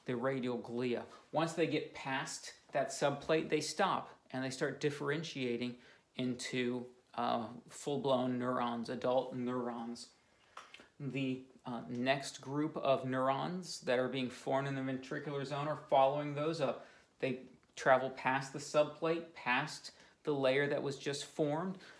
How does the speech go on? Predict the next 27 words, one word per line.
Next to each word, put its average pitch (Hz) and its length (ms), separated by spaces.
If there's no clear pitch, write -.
and, 135 260
uh, 127 180
form 156 360
the 139 80
next 143 300
layer. 127 240
They 120 140
stop 131 680
after 123 320
that 120 220
subsequent 127 680
layer. 123 360
So 151 200
in 156 80
this 170 220
l-, 143 180
f-, - 140
way, 135 800
we 143 120
form 151 320
the 131 60
different 143 380
functional 131 800
and 120 120
histologically 120 800
important 117 480
layers 120 500